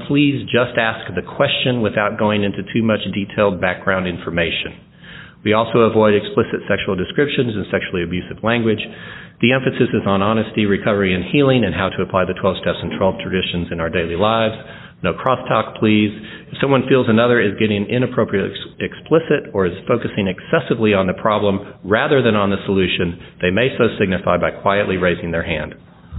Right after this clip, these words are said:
Although this is an anonymous meeting, please remember that anonymity does not mean legal confidentiality. Please do not share any felony for which you have not been adjudicated, else we will be required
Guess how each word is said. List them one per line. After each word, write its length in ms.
Although 240
this 180
is 180
an 120
anonymous 500
meeting, 460
please 200
remember 320
that 140
anonymity 640
does 160
not 240
mean 320
legal 320
confidentiality. 960
Please 240
do 120
not 260
share 160
any 240
felony 400
for 60
which 240
you 80
have 100
not 220
been 120
adjudicated, 760
else 160
we 80
will 160
be 140
required 420